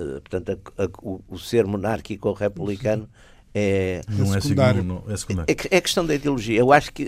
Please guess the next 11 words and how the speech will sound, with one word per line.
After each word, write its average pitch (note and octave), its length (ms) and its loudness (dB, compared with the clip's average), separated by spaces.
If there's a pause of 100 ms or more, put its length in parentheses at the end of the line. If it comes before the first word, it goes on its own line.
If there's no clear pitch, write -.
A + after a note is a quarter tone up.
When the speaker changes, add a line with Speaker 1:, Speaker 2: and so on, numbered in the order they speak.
Speaker 1:
aliás, B2 520 2 (440)
esta, C3+ 380 4 (100)
esta B2 300 0
crise, A2 460 -2
por G2+ 160 -4
acaso, A2 280 -4
nesse A2+ 220 -6
aspecto G2 380 -6
é - 40 -2
interessante, F2 480 -8
esta - 280 -8